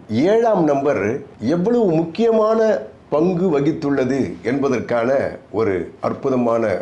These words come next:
பதிவை நான் உங்களுக்கு அளிக்க இருக்கின்றேன். பொன்மனச்செம்மல் எம் ஜி ஆர் அவர்கள் பிறந்த தேதி பதினேழு,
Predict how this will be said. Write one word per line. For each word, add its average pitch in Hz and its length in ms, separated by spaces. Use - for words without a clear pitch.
பதிவை 107 320
நான் 85 220
உங்களுக்கு 87 600
அளிக்க 92 300
இருக்கின்றேன். 78 480
பொன்மனச்செம்மல் 190 640
எம் 151 160
ஜி 220 120
ஆர் 190 80
அவர்கள் 139 480
பிறந்த 202 360
தேதி 170 720
பதினேழு, 185 640